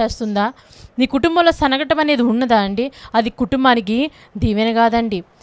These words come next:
ఆ సనుగుడు అనేది మన కుటుంబాల్లో ఉన్నప్పుడు మన కుటుంబాలు కూడా ఎప్పుడు కూడా వర్ధిల్లవు ప్రియులారా. ఇంకా దేవుని వాక్యంలో చూసినట్లయితే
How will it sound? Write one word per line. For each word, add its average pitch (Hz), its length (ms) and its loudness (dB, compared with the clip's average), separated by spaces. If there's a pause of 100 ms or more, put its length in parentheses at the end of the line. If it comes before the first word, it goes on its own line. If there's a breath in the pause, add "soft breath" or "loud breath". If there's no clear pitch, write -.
ఆ 220 100 4
సనుగుడు 302 460 2
అనేది 285 280 2
మన 240 160 -2
కుటుంబాల్లో 240 540 0
ఉన్నప్పుడు 202 480 -2 (240 loud breath)
మన 214 120 2
కుటుంబాలు 226 480 4
కూడా 220 320 4
ఎప్పుడు 226 320 2
కూడా 214 360 4 (340 loud breath)
వర్ధిల్లవు 208 440 0
ప్రియులారా. 214 540 0 (360 loud breath)
ఇంకా 262 180 4
దేవుని 285 300 6
వాక్యంలో 285 400 6 (100)
చూసినట్లయితే 214 760 2